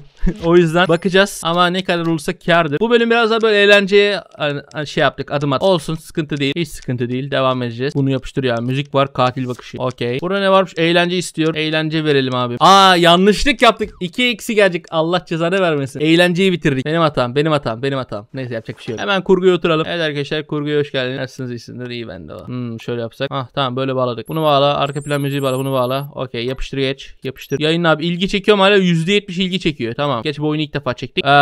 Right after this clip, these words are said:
yüklenin son videoda bölüm sesinin kötü olduğunu fark ettik. Ancak anlaşılmıyor. Düzeltmek için uzun zaman alacak. Ne yaparsın?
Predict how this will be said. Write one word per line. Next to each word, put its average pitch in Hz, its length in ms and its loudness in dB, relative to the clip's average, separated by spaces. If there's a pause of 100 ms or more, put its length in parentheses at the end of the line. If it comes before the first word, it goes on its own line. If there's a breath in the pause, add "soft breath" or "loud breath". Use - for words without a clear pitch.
(420)
yüklenin 151 280 -2
son 185 220 0
videoda 180 280 2
bölüm 165 360 0
sesinin 160 360 -6
kötü 160 220 -4
olduğunu 156 240 -2
fark 151 220 -2
ettik. 160 280 -10
Ancak 151 440 -8
anlaşılmıyor. 151 500 -6
Düzeltmek 143 340 -4
için 143 100 -8
uzun 139 120 -8
zaman 143 200 -4
alacak. 139 260 -6
Ne 139 80 -6
yaparsın? 139 420 -6